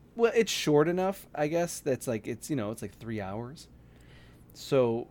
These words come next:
because of that, it could be worth it just to see the different puzzle, uh, s-, the puzzle solutions. But I don't necessarily think it's worth it if you're trying to, like, see the different endings. And, like,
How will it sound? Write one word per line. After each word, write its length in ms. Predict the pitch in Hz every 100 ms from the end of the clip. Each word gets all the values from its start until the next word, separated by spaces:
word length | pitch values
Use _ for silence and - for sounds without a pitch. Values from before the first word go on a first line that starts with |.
| -
because 400 | 123 - 131 131
of 120 | 127
that, 280 | 139 139 143
it 160 | 120 -
could 220 | - 123
be 120 | 139 147
worth 260 | 170 175
it 100 | 190
just 180 | - 131
to 60 | 127
see 240 | - 143
the 120 | 123 110
different 300 | 117 110 -
puzzle, 420 | - 127 160 151
uh, 100 | 156 -
s-, 220 | 139 - -
the 160 | 143 135
puzzle 360 | - 143 156
solutions. 680 | 160 190 196 214 240 226 220 - - - - - -
But 100 | -
I 80 | 131
don't 260 | 127 147 151
necessarily 460 | 143 - 151 139
think 200 | 127 135
it's 140 | 120 -
worth 240 | 117 117
it 100 | 113
if 80 | 107
you're 60 | 107
trying 240 | - 104
to, 80 | 101
like, 160 | 101 95
see 160 | -
the 80 | 95
different 340 | 92 98 95 -
endings. 420 | 101 92 90 95
And, 100 | 95
like, 120 | 87